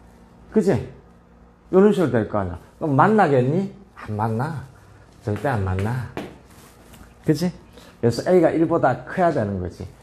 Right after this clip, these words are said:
그렇게 되면, 자, 최대값은 요 지나갈 때고.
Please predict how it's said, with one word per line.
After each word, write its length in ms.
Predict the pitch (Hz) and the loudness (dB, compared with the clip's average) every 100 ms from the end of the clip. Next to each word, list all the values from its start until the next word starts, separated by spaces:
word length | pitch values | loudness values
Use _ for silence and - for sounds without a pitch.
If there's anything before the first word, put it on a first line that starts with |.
| - - | -20 -4
그렇게 320 | - 190 185 | 2 4 6
되면, 460 | 185 180 160 107 82 - _ _ _ _ _ _ - | 4 4 2 0 -4 -12 _ _ _ _ _ _ 0
자, 200 | 131 131 | 0 0
최대값은 1040 | - 208 220 214 156 - 190 127 90 - _ _ _ _ _ _ _ _ _ _ _ - - - - - | -2 2 2 2 0 2 2 2 -4 -14 _ _ _ _ _ _ _ _ _ _ _ -20 -20 -20 -8 4
요 160 | 165 156 | 6 6
지나갈 460 | 127 113 104 90 | 4 -2 -2 -4
때고. 260 | - 85 | -10 -10